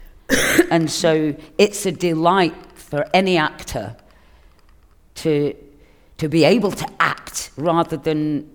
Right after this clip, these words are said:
you know, I never listen to what I sound like because I, I don't like it. Um, and it puts me off. So, so you can,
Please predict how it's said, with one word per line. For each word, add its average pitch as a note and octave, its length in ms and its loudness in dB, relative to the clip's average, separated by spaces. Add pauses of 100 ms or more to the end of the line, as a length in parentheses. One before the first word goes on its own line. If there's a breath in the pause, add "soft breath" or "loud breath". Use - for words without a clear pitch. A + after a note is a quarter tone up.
you E3+ 140 -2
know, D3+ 100 -2
I D#3 60 2
never F#3 200 0
listen F#3+ 280 0
to E3 120 -4
what D3 120 0
I D3 40 -2
sound F3 320 0
like B2 200 -2
because C#3 200 -10
I, D3 120 -4
I - 120 -8
don't C#3+ 200 -6
like E3 280 -4
it. G#2+ 160 -8 (680 soft breath)
Um, C#3+ 400 -2 (460)
and E3 80 0
it E3 80 -6
puts - 260 -8
me E3 100 2
off. - 400 0 (540 soft breath)
So, F3+ 300 -2
so - 160 -2
you F3+ 160 0
can, F#3 360 -2